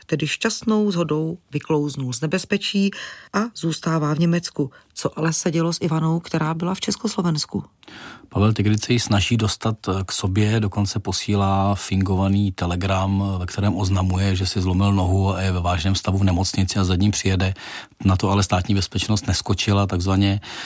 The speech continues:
Speaker 2: Ona kriminalizuje přímo Ivanu Tigridovou, kdy ji vlastně jako zatkli. Zároveň ona používá takový ten už, řeklo by se,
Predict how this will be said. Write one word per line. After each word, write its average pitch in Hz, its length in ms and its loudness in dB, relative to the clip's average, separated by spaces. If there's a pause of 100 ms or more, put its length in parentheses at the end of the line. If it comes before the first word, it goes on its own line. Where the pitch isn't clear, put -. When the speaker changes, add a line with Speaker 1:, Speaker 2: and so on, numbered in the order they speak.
(140)
Speaker 2:
Ona 101 220 4
kriminalizuje 101 840 2
přímo 101 300 -2
Ivanu 98 240 -2
Tigridovou, 95 680 0
kdy 92 160 -4
ji 90 60 0
vlastně 92 320 -2
jako 92 180 -2
zatkli. 101 540 0 (400)
Zároveň 98 560 2
ona 104 180 0
používá 101 540 0
takový 98 300 -2
ten 104 180 2
už, - 180 -4
řeklo 95 240 -2
by 98 80 0
se, 101 180 0